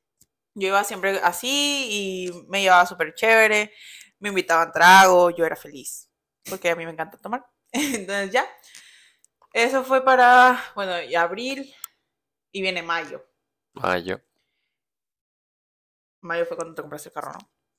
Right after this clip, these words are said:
Speaker 2: Sí, cuando saqué
Speaker 1: Ya,
Speaker 2: mi carro
Speaker 1: entonces,
Speaker 2: nuevo.
Speaker 1: bueno, era mayo. Y Steven y yo, un día de tantos, nos pusimos a tomar. No sé si, ok. <laughs> Entonces.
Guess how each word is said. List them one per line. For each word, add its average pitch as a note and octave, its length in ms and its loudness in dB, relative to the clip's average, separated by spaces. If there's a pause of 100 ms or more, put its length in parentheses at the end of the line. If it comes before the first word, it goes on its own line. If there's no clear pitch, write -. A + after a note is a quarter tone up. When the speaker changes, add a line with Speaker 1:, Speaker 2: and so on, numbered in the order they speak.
(140)
Speaker 2:
Sí, G#2+ 200 0
cuando F2+ 260 -8
saqué F2+ 180 -2
Speaker 1:
Ya, D3+ 80 2
Speaker 2:
mi F2 120 -4
carro - 260 -2
Speaker 1:
entonces, F3+ 260 -4
Speaker 2:
nuevo. F3 100 -12
Speaker 1:
bueno, D3 280 -12 (880)
era F3 200 4
mayo. E3+ 340 0 (840)
Y C4 180 2
Steven B3+ 240 2
y A#3+ 120 0
yo, G3+ 200 6
un G3 160 0
día E3+ 160 6
de F#3+ 120 6
tantos, F3 640 -4 (240)
nos F3+ 140 -8
pusimos F#3 340 -6
a F3 80 -2
tomar. G#3+ 500 2 (1900)
No F3+ 160 -2
sé F3+ 100 -6
si, F#3 520 -10 (180)
ok. F3+ 140 -10 (680)
<laughs> D4+ 1120 -2
Entonces. F#3+ 680 -10